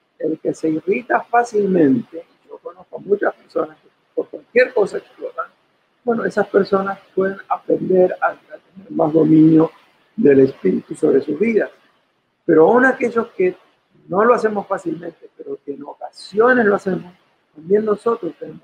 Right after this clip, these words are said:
la responsabilidad de crecer y ensanchar la paciencia y la mansedumbre. Pero por el otro lado, está el otro opuesto, y es la persona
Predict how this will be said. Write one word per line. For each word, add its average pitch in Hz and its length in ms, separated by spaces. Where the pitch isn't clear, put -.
la - 200
responsabilidad 185 960
de 160 320
crecer 175 720
y - 140
ensanchar 170 1000
la - 280
paciencia - 1040
y 143 280
la - 140
mansedumbre. 131 800
Pero 208 220
por 208 160
el 254 80
otro 262 180
lado, - 420
está - 340
el 214 100
otro 220 360
opuesto, - 760
y 185 120
es 208 180
la 196 180
persona 202 640